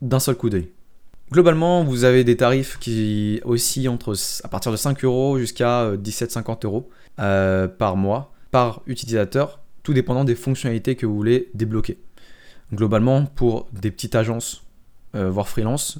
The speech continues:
vous êtes, euh, sur la première offre qui est à cinq euros, euh, ça suffit déjà, euh, amplement.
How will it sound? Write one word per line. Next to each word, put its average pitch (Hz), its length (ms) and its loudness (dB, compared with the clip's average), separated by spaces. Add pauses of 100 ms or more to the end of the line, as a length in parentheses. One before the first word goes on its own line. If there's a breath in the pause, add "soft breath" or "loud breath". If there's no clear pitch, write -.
vous 107 180 -4
êtes, 104 220 -4
euh, 92 260 0
sur 107 180 -6
la 95 120 -2
première 117 580 0 (560 loud breath)
offre 131 320 0
qui - 100 -4
est 107 40 0
à 98 40 -2
cinq - 260 -6
euros, 117 280 -2 (480 soft breath)
euh, 113 100 -6
ça 95 140 -4
suffit - 300 -6
déjà, 110 360 2
euh, 98 220 0
amplement. 101 380 -2